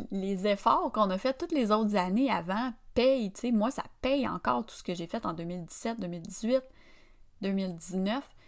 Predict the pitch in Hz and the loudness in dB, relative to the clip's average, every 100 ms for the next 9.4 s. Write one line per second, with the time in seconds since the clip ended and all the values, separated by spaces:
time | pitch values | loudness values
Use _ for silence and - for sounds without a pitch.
0 | - - - _ - 196 190 190 - 262 | -20 -20 -20 _ -2 0 2 0 2 2
1 | 302 240 208 190 180 175 - - 175 - | 2 0 0 0 -2 -4 -6 -4 -4 -2
2 | - 254 262 220 190 196 240 262 277 - | 2 4 4 4 4 4 4 2 0 -6
3 | - _ _ - 180 175 - 247 226 185 | -20 _ _ -6 -4 -4 -2 -2 -2 0
4 | 240 254 233 208 - - 233 247 254 233 | 0 0 -2 -4 -4 -4 -2 -2 -4 -6
5 | - _ _ _ _ _ _ - _ _ | -10 _ _ _ _ _ _ -20 _ _
6 | 247 240 254 294 285 196 196 185 - 180 | 0 2 4 4 4 4 4 2 0 2
7 | 214 226 269 - 214 190 202 220 240 - | 2 2 -4 0 0 2 2 2 0 -4
8 | - 180 180 254 - 170 285 254 - 185 | -4 -4 -2 -2 -4 0 2 2 0 -6
9 | 180 180 208 | -4 0 0